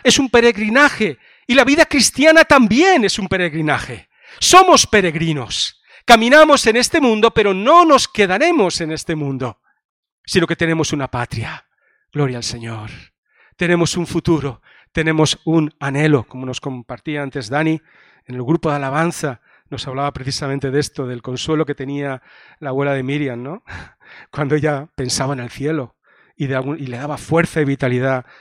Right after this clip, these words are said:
para vivir en el presente. Gloria al Señor, que es verdad, no es una utopía, no es una falsedad, no es un cuento, es una realidad que ya podemos experimentar en el presente,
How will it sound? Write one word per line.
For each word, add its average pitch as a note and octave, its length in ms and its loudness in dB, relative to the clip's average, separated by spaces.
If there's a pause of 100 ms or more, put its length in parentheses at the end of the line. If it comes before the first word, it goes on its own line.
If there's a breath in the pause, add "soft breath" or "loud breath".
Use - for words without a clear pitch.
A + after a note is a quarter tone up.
(180 soft breath)
para B2 160 -4
vivir B2+ 280 -2
en C3 80 -4
el B2 100 -8
presente. B2+ 600 -4
Gloria F#3+ 260 -4
al G3+ 80 -8
Señor, A3+ 480 -2
que F#3+ 240 -4
es G#3+ 200 -4
verdad, A#3+ 460 2 (340 loud breath)
no D#3+ 140 -2
es D#3+ 120 -2
una E3 120 0
utopía, D3+ 640 -4 (380)
no F#3 160 -10
es G#3+ 120 -4
una G3+ 140 -10
falsedad, G#3 460 -10
no B3 80 -8
es - 80 -4
un B3+ 100 -6
cuento, A#3+ 320 0
es - 100 -4
una C#4 140 -4
realidad B3 720 6 (500 soft breath)
que F#3 140 -4
ya A#3 140 2
podemos G#3+ 420 2
experimentar G#3+ 880 6
en A3 120 6
el G#3 100 4
presente, F3+ 720 0